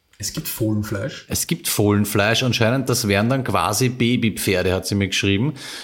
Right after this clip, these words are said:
Speaker 2: Und weil du so abgehatet hast auf mich,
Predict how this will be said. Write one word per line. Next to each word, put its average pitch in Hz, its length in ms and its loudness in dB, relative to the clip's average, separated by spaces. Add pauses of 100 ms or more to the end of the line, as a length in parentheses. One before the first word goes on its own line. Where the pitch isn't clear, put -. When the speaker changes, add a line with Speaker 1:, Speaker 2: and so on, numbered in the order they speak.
Speaker 2:
Und 113 140 4
weil 120 120 4
du 135 100 0
so 120 160 0
abgehatet 107 720 0
hast 135 340 0
auf 110 180 -4
mich, 117 460 0